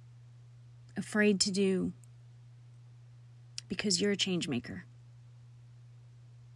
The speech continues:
As much as I am, you just have to step into it. And decades from now, you could have a family member or just another person,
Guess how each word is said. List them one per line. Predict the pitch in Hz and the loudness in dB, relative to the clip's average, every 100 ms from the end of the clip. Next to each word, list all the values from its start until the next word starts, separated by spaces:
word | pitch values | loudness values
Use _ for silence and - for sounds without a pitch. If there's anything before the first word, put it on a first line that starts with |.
| - - | -20 0
As | 196 202 | 6 6
much | 190 185 196 - | 6 6 4 4
as | 220 | 4
I | 208 196 | 4 4
am, | 190 170 | 2 2
you | 165 - | 0 2
just | 220 202 - | 4 4 4
have | 214 - | 2 4
to | 185 | 8
step | - 185 - | 8 8 4
into | 262 269 233 | 6 8 6
it. | 175 | 4
And | 202 | 2
decades | 202 311 294 254 | 6 6 6 4
from | - 220 | 4 2
now, | 202 185 180 - - - - - | 2 2 0 -6 -14 -14 -18 6
you | 233 | 8
could | 285 320 | 8 4
have | 247 247 233 | 2 4 4
a | |
family | 233 - 226 226 202 | 2 2 6 6 6
member | 175 156 156 - - - - - - - - - - - - - - - - - | 2 0 -6 -10 -12 -20 -20 -20 -20 -20 -20 -20 -20 -20 -20 -20 -20 -20 -20 4
or | 285 254 233 220 220 - - - - - - - - - - - - - - - - - | 8 10 10 8 4 -4 -18 -20 -20 -20 -20 -20 -20 -20 -20 -20 -20 -20 -20 -20 -20 0
just | 240 - | 6 8
another | 262 254 254 | 8 8 6
person, | - 233 214 - 190 208 247 | 2 2 4 6 6 6 6